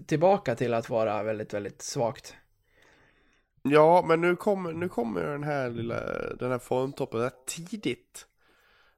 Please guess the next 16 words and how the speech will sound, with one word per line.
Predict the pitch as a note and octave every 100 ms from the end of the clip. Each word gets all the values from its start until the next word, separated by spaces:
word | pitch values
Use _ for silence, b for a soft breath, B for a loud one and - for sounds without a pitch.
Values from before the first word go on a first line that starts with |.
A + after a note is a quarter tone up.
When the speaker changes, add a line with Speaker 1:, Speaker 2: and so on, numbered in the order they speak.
| C#3
Speaker 1:
Mm. | C3 D3+
Speaker 2:
Eh, | E3+ - -
vilket | - B2+
jag | C#3 D3+
tror | D3+ A#2+ A2+
är | A2+ A2 A2+ -
mycket | - A2 B2+
bättre. | D3+ -
Förra | - B2+
gången | D3+ C3+ A2+
kom | A#2+ A2+
det | G#2 G#2+
ju |
kring | A2 G#2 G2+ G#2 G#2+ G#2
jul. | A2 A2+ C#3+ F#3+ A3+ A#3+ _ _ _ _ _ _ _ _ _ _ _ _ _ _ _
Speaker 1:
Japp. | - C#3+